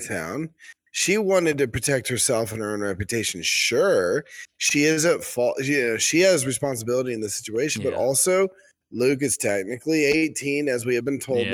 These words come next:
Speaker 1: now by the writers, you know,
Speaker 2: Yeah.
Speaker 1: conveniently. Luke did fuck his, you know, ex-girlfriend, high school sweetheart's mom.
Speaker 2: Yeah.
Speaker 1: And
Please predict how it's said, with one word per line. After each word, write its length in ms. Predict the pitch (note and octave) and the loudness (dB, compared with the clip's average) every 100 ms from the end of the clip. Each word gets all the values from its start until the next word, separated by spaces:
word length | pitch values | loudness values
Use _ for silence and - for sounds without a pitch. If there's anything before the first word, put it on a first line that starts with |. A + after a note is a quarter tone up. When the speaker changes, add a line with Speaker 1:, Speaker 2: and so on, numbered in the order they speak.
| G#2+ | -2
Speaker 1:
now 80 | G#2 | -2
by 220 | G#2 G#2+ | 0 -2
the 100 | A#2+ | -2
writers, 580 | B2 G2 F#2+ F#2+ A#2 - | 0 0 0 0 0 0
you 120 | B2 | 0
know, 180 | G2+ G2 A2 | 0 -2 -2
Speaker 2:
Yeah. 180 | A2+ | -2
Speaker 1:
conveniently. 640 | G#2+ G2+ F#2+ E2 F2+ G2+ B2 - - _ - | 0 -2 -2 -6 -6 -6 -8 -16 -20 _ -2
Luke 260 | C#3+ D3+ D3+ | 0 2 4
did 320 | C#3 D#3+ C3+ _ _ _ _ _ _ _ _ _ _ - | 4 4 0 _ _ _ _ _ _ _ _ _ _ 0
fuck 240 | D3+ D3+ | 0 0
his, 480 | - D#3 C#3 A#2+ - - - | 2 2 2 0 -4 -10 -6
you 140 | D#3 | -2
know, 320 | C#3+ C3+ B2+ A#2+ B2 - F2 _ _ _ _ _ _ - C3+ | 2 2 2 -2 -8 -16 -20 _ _ _ _ _ _ -4 0
ex-girlfriend, 960 | D3 - - D3 D3 - C#3+ C#3+ C3 | 0 0 2 4 4 2 2 2 0
high 160 | B2 C#3+ | 0 -2
school 280 | - D#3 | 0 -2
sweetheart's 600 | B2+ - D3 B2 C#3+ C3 A2 | 0 0 0 2 2 0 -2
mom. 580 | G#2 D3+ C3+ G2+ C3+ - | 0 2 2 0 -4 -4
Speaker 2:
Yeah. 340 | A2+ G#2 F#2+ F#2+ - | -2 -2 -2 -6 -4
Speaker 1:
And 520 | B2 B2+ B2+ A#2+ F2 | 2 2 2 -2 -6